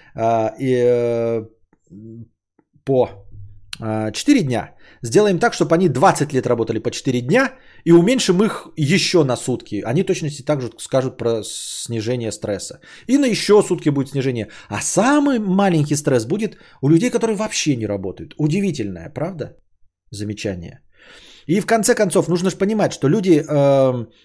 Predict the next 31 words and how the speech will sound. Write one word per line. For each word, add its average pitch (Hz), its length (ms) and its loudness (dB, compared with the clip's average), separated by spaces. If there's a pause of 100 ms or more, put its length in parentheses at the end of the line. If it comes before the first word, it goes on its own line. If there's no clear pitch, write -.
(160)
выступают 160 680 2
за 117 120 2
это 185 260 2
и 123 80 -2
говорят: 120 300 0
«Вот 175 180 0
стало 147 260 0
меньше 143 280 -6
стресса, 151 520 0
я 139 140 0
стал 127 260 0
больше 147 380 2 (340)
времени 131 420 4
уделять 127 360 2
семье, 127 640 2 (280)
э, 117 440 2
эффективнее 151 600 0
распределять 135 680 2
отдых 135 580 2
и 113 40 -6
работу». 131 760 2 (1400)
Это 165 180 0
же 170 100 0
всё 196 180 0
интересно 170 460 4
говорить, 143 340 4
когда 165 540 4
есть 147 360 2
сравнение 143 600 4
с 98 80 -6
другими. 127 640 -2